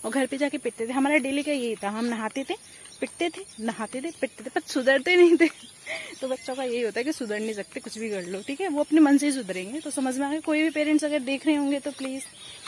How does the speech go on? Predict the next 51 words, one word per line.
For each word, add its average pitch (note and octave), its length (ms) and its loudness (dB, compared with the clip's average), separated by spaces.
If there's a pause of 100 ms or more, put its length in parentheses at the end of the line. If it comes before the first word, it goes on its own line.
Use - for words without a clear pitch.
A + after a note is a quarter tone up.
(280)
point B3 240 -2
को B3+ 100 -4
note A#3 240 -4
कर G#3 160 -4
लें। B3+ 160 -4 (300)
ओके, G#3 240 -4 (340)
देख G#3+ 200 0
सकते A3 220 -2
हैं A#3+ 80 2
कि B3 80 0
घास F#3+ 360 2
कितनी G3+ 260 0
बड़ी F3 260 2
है, E3+ 100 -2
है B3 100 2
ना? D#4+ 120 8 (760)
but G#3 100 4
इतनी A3+ 240 2
बड़ी A3 160 6
घास G#3 320 4
मैंने A3+ 160 2
कभी A3 240 2
नहीं A#3 120 6
देखी। G3+ 260 4
तो E4 80 2
मैं E4 160 8
rainy B3 340 10
season D4+ 340 8
में, D#4 120 10
मतलब D#4 240 6
मैं F4 140 8
आई A3+ 360 4
हूँ G#3+ 340 4
मैं G#3 320 4 (160)
बहुत A#3 280 4 (120)
पहले, G3+ 340 2 (400)
पर D4+ 100 10
मैं F#4 100 12
यहाँ A#3+ 320 10
नहीं D4+ 160 12
आई G#3 100 6
होंगी G#3 220 2
क्योंकि C#4+ 220 -2
यहाँ A#3 400 4
पे C#4 100 8
आना B3+ 500 8
बहुत - 680 4
ही C#4+ 60 8
कम D#4 220 12
अलाउ G#3 420 12
है। B3+ 280 8